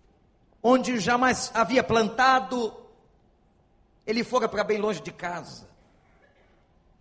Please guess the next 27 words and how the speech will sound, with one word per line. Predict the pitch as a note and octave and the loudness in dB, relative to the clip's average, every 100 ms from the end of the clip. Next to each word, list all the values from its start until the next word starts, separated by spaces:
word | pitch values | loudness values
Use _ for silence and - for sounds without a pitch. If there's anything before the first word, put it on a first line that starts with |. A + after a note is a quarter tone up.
| _ _ _ - | _ _ _ -10
E | G#3 | 2
Daniel | C4 C4+ C4+ D4 C#4+ | 4 6 6 6 4
chegou, | A#3+ - B3+ G3 B3+ B3+ G3+ - - - - _ _ _ _ _ _ _ _ _ _ _ - | 0 -2 -2 2 6 6 6 0 -10 -20 -20 _ _ _ _ _ _ _ _ _ _ _ 0
e | B3 | 2
diz | D#4 D4 | 4 4
o | D4+ | 2
texto | - D#4+ - C#4 | 0 0 0 -4
que | C#4+ | -6
Deus | G#3 C#4 D#4 C#4 - | -6 -4 -4 -4 -2
era | A#3 A3+ | -2 -2
com | G#3+ G3+ | -6 -4
ele. | F3+ D#3 A2+ F#2 _ _ _ _ _ _ _ _ _ _ _ _ _ _ _ _ _ _ | -4 -6 -12 -20 _ _ _ _ _ _ _ _ _ _ _ _ _ _ _ _ _ _
E | A#3 | 2
aqui | D4 D4 D#4 | 2 2 -2
começa | D4+ D4 D4+ - C#4 C#4 | 0 2 2 2 0 -2
toda | - - D4+ D#4 D#4 C4+ - | -4 -6 4 4 6 2 2
a | C4 | 0
diferença | B3+ C#4 C4 C4 D4 C4 - | 0 0 0 2 2 2 -2
na | C4 A#3+ | 0 -2
vida | G#3+ C#4+ C#4+ C4+ | -2 -4 0 0
de | - C4+ | -2 -4
uma | C#4 B3+ | -2 -2
pessoa. | B3 B3+ - G#3 G3 D#3+ - - - _ _ _ _ _ _ _ _ _ _ _ _ _ _ _ - | 0 -2 0 -2 -2 -4 -10 -18 -20 _ _ _ _ _ _ _ _ _ _ _ _ _ _ _ 2
A | C#4+ | 4
diferença | D#4 - C#4 D4+ D4+ - - C#4 - | 4 4 4 6 4 0 -2 -2 -2
é | B3 | -4
quando | - C#4+ | 0 0